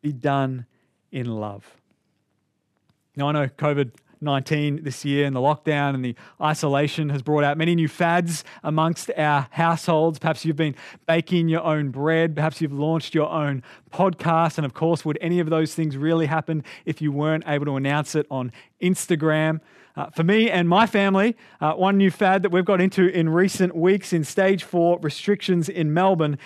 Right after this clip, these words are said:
is a very addictive game on the Apple T V called Sneaky Sasquatch.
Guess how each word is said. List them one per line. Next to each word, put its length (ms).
is 120
a 120
very 500
addictive 540
game 420
on 140
the 80
Apple 200
T 220
V 300
called 200
Sneaky 600
Sasquatch. 680